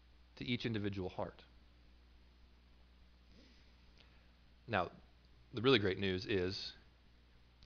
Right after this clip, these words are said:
you don't have to do anything to qualify. Uh, you, you don't have to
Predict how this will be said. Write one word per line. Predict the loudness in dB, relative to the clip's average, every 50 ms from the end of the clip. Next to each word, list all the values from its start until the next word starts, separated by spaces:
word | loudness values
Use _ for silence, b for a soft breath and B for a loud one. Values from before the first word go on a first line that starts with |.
| -20 -20 -6
you | -2 4
don't | 4 6 6 6
have | 4 4 4 2
to | -2 -2 -2 -10 -14 -18 -18 -2 4
do | 6 8 8 10 10
anything | 10 8 6 0 -6 -6 -8 -8 -8 -10 -12 -16 -16 -20 -20 -20 -20 -20 -20 -20 -20 -20 -20 -14 -8
to | -8 -8
qualify. | -8 -8 -6 2 6 8 8 8 8 4 0 -6 -10 -10 -10 -10 -12 -16 -20 -20 -20 -20 -20 -20 -20 -20 -20 -20 -20 -16 -10
Uh, | -8 -6
you, | -6 -4 -2
you | 2 2
don't | 2 4
have | 4 2 2 2
to | -2